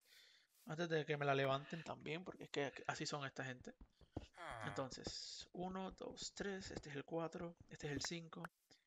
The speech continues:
este es el seis, este es el siete. Bien. Entonces, nunca piquen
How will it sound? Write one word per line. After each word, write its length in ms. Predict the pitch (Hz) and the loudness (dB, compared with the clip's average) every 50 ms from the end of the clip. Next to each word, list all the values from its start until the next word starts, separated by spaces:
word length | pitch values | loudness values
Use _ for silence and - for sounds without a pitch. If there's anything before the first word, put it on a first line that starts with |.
| - - _ - - _ _ - - - - - - - _ _ _ _ - - _ | -20 -20 _ -20 -20 _ _ -20 -8 -6 -6 -6 -6 -12 _ _ _ _ -20 -20 _
este 180 | - - - 147 | -18 -12 -8 -4
es 60 | 135 | -4
el 120 | 139 127 | -2 0
seis, 720 | - - - 214 196 185 185 196 196 - - - - 92 90 87 87 87 87 - - - - _ _ - - _ - - - - - - - - _ _ - - _ - | 0 2 4 4 4 4 2 0 -2 -2 -2 -2 -4 -4 -4 -6 -8 -10 -10 -14 -16 -20 -20 _ _ -20 -18 _ -18 -10 -10 -8 -8 -8 -10 -12 _ _ -20 -14 _ -8
este 180 | - - - 151 | -6 -2 0 0
es 60 | 139 | 0
el 60 | 135 | 0
siete. 320 | - - - - - 135 - - | -2 -4 -4 -6 -8 -12 -14 -12
Bien. 160 | - - - - - - - _ - - - - - - - _ | -12 -10 -8 -10 -12 -12 -16 _ -18 -8 -6 -6 -6 -6 -10 _
Entonces, 500 | - 143 135 - 127 127 - - - - - _ _ _ _ _ _ _ _ _ _ _ _ _ _ _ _ _ _ _ _ _ - - - - - - - - - - - - | -12 -8 -6 -6 -6 -6 -2 -2 -2 -2 -2 _ _ _ _ _ _ _ _ _ _ _ _ _ _ _ _ _ _ _ _ _ -18 -18 -18 -18 -18 -18 -12 -10 -10 -10 -8 -6
nunca 480 | 165 165 180 175 - 214 220 233 - - - - - - - - | -4 -4 -4 2 4 4 4 4 2 -2 -10 -10 -8 -8 -8 2
piquen 480 | - 170 165 160 - 165 165 170 175 175 | 4 4 4 6 6 4 4 4 0 -8